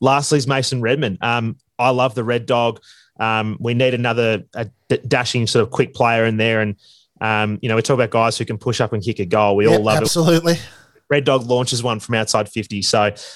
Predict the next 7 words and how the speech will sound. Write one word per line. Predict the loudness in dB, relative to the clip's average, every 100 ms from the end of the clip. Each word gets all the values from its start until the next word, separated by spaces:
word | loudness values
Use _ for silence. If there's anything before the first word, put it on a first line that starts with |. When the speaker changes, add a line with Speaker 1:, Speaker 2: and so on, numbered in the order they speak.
| -20 -10
Speaker 1:
they're | 2 2
my | 4 0 0
four. | -2 -2 -4 _ _ _ _ _ -20 -20 -20 _ _ _ _
Speaker 2:
It's | -12 -12 -14 -10 0
pretty | 2
much | 2 2
same. | 2 2